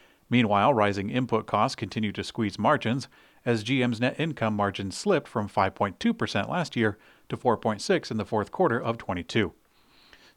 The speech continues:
In fact, twenty twenty-two was a breakout year for G M's electric vehicles, and that's what really concerns us.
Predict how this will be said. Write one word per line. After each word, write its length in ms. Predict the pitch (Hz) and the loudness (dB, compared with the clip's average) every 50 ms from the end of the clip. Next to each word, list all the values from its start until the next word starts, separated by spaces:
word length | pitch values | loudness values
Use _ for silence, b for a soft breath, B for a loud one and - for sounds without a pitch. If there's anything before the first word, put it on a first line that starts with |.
| b - | b -14
In 120 | 98 87 87 | -12 -6 2
fact, 260 | - 123 117 107 - | 4 4 4 4 2
twenty 220 | - 117 110 110 | 0 0 0 0
twenty-two 400 | - - 110 101 95 - - 127 | 0 0 -2 -2 0 0 2 2
was 100 | 110 107 | 2 0
a 60 | 110 | 0
breakout 420 | 95 117 120 120 - 127 117 117 117 | 2 2 0 2 4 2 2 2 2
year 180 | 143 147 120 | 0 0 0
for 140 | 110 - 123 | 0 -2 -6
G 220 | - - 170 160 156 | -6 -4 -4 -2 -2
M's 120 | 147 127 | -2 -2
electric 340 | 143 139 143 139 147 127 110 | 0 0 0 0 0 -2 -2
vehicles, 580 | 160 170 151 135 - - 143 180 180 - - - - | 0 0 0 0 0 0 0 0 0 -4 -10 -12 -12
and 100 | 110 95 | -10 -8
that's 180 | 90 90 - - | -8 -8 -6 -4
what 220 | 104 92 92 - - - | -2 -2 -2 -4 -8 -6
really 180 | 113 98 95 | -6 -6 -6
concerns 380 | 85 - 92 - 98 90 87 - | -6 -8 -8 -8 -8 -6 0 2
us. 240 | 131 113 107 - | 2 2 2 0